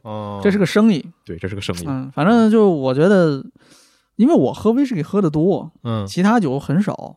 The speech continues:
Speaker 1: 嗯。
Speaker 2: 所以呢，基本上我觉得就直饮是最好的。
Speaker 3: 嗯。
Speaker 2: 因为如果加了冰，它会，
Speaker 1: 会稀释一些。
Speaker 2: 它会，呃，主要它其实是为了让你喝起来不那么，
Speaker 3: 更好入口。
Speaker 1: 对啊，
Speaker 2: 不那么难受嘛，
Speaker 1: 更容易入口。
Speaker 2: 对吧？
Speaker 1: 对。
Speaker 2: 但是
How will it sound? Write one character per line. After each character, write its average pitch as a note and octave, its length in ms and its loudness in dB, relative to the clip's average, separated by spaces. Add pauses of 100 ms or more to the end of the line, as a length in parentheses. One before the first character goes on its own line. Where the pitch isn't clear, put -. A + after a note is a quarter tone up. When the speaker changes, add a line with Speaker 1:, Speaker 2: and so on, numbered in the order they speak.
Speaker 1:
嗯。 G#2+ 300 -8 (100)
Speaker 2:
所 F#3 180 2
以 F3 120 4
呢， C#3+ 420 2
基 E3 160 -2
本 C3+ 140 0
上 C3+ 320 -2
我 B2 120 -4
觉 B2+ 280 -2
得 B2+ 440 -2 (120)
就 C#3+ 120 -10
直 C3+ 220 -6
饮 B2 160 -4
是 A#2+ 100 -12
最 C3 140 -6
好 F#2 240 -16
的。 C#3+ 160 -20 (220)
Speaker 3:
嗯。 F#2+ 200 -18
Speaker 2:
因 E3 120 0
为 F#3 160 4
如 F3 180 0
果 D3+ 140 4
加 E3 160 2
了 D3 80 0
冰， D3 280 -2 (760)
它 D#3+ 160 0
会， E3+ 140 0
Speaker 1:
会 E3 40 4
稀 D3 240 2
释 D#3+ 240 -4
一 F2+ 60 -6
些。 F2+ 80 -10
Speaker 2:
它 C#4+ 180 2
会， F3+ 400 4 (320)
呃， D3+ 260 -12
主 D3+ 140 -4
要 A3 140 2
它 C#4 160 -2
其 F#3+ 160 -2
实 A#3+ 240 0
是 G#3 140 -4
为 F#3 180 0
了 D#3+ 80 0
让 E3 180 -2
你 B2 60 -4
喝 F#3 200 -4
起 D#3+ 100 -2
来 C#3 100 -4
不 D3 180 -8
那 F3 80 0
么， D3 380 0
Speaker 3:
更 G#3 100 -2
好 B2 80 -4
入 D#3 140 -4
口。 - 80 -12
Speaker 1:
对 G#3 120 4
啊， F3+ 120 6
Speaker 2:
不 A#3 60 4
那 A3+ 60 6
么 F#3+ 120 4
难 - 100 4
受 D#3+ 60 4
嘛， F#3+ 80 4
Speaker 1:
更 - 20 6
容 G#3 180 4
易 G#3+ 60 0
入 F3+ 80 2
口。 F#2+ 320 -4
Speaker 2:
对 D3 80 0
吧？ B2+ 300 -4
Speaker 1:
对。 A2 200 0
Speaker 2:
但 A#3 220 4
是 C#4 400 0